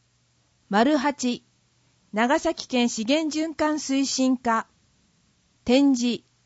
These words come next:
海の楽しさや海洋ゴミの実態がわかる巡回展。漂着物のトランクミュージアム、対馬版。丸九、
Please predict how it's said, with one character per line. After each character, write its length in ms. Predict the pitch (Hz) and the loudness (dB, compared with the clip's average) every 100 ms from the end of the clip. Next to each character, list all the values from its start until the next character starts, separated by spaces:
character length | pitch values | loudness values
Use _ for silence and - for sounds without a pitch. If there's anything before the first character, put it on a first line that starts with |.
| _ _ _ _ - | _ _ _ _ 0
海 260 | 277 370 | 2 2
の 140 | 339 285 | 2 2
楽 320 | 233 247 294 | 2 2 2
し 60 | |
さ 180 | - 247 | 2 2
や 280 | 233 208 214 | 4 4 2
海 280 | - 220 311 | 2 2 4
洋 180 | 339 349 | 4 4
ゴ 120 | 330 | 4
ミ 120 | 294 | 4
の 140 | 247 196 | 4 2
実 240 | 175 175 | 0 -2
態 220 | - 254 | 4 4
が 140 | 269 269 | 6 6
わ 140 | 262 | 6
か 180 | 254 254 | 4 4
る 160 | 202 185 | 4 4
巡 280 | 202 254 | 4 2
回 260 | 277 285 233 | 4 4 4
展。 340 | - 165 123 - _ _ _ _ _ _ _ _ _ _ _ | 0 -4 -6 -14 _ _ _ _ _ _ _ _ _ _ _
漂 220 | - 320 | 4 4
着 320 | 359 359 349 | 4 0 0
物 240 | 320 302 233 | -2 -2 0
の 160 | 233 | 2
ト 140 | 220 208 | 2 4
ラ 160 | 240 | 4
ン 80 | 311 | 4
ク 140 | 302 302 | 0 0
ミ 140 | 302 | 2
ュ 60 | 311 | 0
ー 40 | |
ジ 160 | 247 208 | 0 0
ア 120 | 180 | 0
ム、 240 | 151 - - _ _ | -2 -6 -14 _ _
対 320 | - 202 - | -4 -2 0
馬 180 | 285 277 | 4 4
版。 300 | 254 240 220 - _ _ _ _ _ _ _ _ _ _ _ _ _ _ _ _ _ _ _ _ _ _ _ _ - | 6 4 2 -8 _ _ _ _ _ _ _ _ _ _ _ _ _ _ _ _ _ _ _ _ _ _ _ _ -4
丸 340 | 208 254 349 | 0 0 0
九、 460 | - 311 294 175 | -2 0 0 0